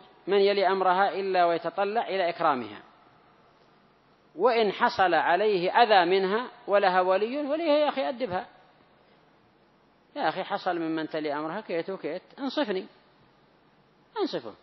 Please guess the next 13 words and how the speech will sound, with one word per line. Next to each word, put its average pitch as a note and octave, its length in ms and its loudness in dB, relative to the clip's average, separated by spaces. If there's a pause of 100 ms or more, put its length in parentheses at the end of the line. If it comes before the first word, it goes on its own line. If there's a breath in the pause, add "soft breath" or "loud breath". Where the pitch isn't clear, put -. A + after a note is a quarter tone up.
(640 soft breath)
هو D4 60 0
يريد A#3+ 440 -2
أن، D#3+ 320 0
أن C#3 280 -6
تثبت F#3+ 520 -6
لها F3+ 420 0
زواجها G#3+ 1000 -2
و-، F#3 320 -6 (480 soft breath)
وكذلك C#3+ 640 -2
أولادها G#3+ 1000 0
وسيرتها F3+ 680 -6
الطيبة، A3+ 680 -2
ويفرح. C#4 500 0